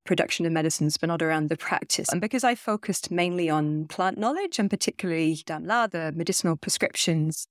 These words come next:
this is something which can be fairly openly shared. It doesn't have a kind of a prohibition in terms of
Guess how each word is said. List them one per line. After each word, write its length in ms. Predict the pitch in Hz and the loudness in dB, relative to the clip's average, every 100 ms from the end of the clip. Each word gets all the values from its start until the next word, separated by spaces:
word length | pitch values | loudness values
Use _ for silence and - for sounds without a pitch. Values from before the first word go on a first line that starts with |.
| - | -4
this 140 | 226 | -2
is 80 | 269 | 2
something 480 | 269 240 214 196 180 | 0 2 2 2 0
which 540 | 170 - - - - _ | -2 0 0 -2 -4 _
can 300 | - 226 226 | -2 2 2
be 100 | 202 | 0
fairly 380 | - 175 170 175 | 0 0 2 0
openly 420 | 190 - 170 156 | 0 0 0 0
shared. 540 | 160 - - - 370 - | 0 0 2 2 0 -2
It 120 | 180 | 0
doesn't 260 | 208 190 180 | 0 0 0
have 220 | 185 175 | 2 0
a 20 | |
kind 220 | - 175 | 0 0
of 80 | 165 | 2
a 60 | 160 | -2
prohibition 760 | - 190 165 151 170 - 165 | 0 0 2 0 2 4 2
in 160 | 156 156 | 2 0
terms 480 | - 165 156 160 | 0 2 2 2
of 180 | 151 151 | 0 0